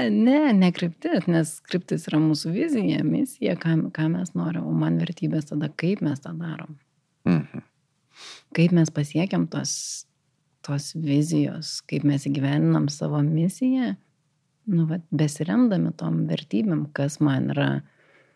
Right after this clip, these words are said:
Speaker 1: svarbu, kaip aš noriu to pasiekti.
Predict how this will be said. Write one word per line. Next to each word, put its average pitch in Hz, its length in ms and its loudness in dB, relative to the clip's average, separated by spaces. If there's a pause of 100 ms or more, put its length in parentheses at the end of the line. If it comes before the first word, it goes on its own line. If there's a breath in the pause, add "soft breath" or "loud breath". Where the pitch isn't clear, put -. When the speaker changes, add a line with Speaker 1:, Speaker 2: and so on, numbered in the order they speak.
(760)
Speaker 1:
svarbu, 147 600 2 (840)
kaip 151 340 -2
aš 147 340 -2
noriu 170 420 0
to - 280 -6
pasiekti. - 960 -8